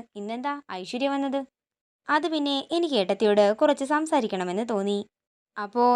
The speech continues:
ഞാൻ തന്നെ പാലുമായിട്ട് ഇങ്ങോട്ടേക്ക് വരാമെന്ന് വിചാരിച്ചു." "പാല് എനിക്ക് ധൈര്യമായിട്ട് കുടിക്കാമല്ലോ അല്ലേ?"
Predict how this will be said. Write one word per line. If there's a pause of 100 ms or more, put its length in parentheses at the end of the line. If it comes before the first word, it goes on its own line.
ഞാൻ
തന്നെ
പാലുമായിട്ട്
ഇങ്ങോട്ടേക്ക്
വരാമെന്ന്
വിചാരിച്ചു." (580)
"പാല് (200)
എനിക്ക്
ധൈര്യമായിട്ട്
കുടിക്കാമല്ലോ
അല്ലേ?"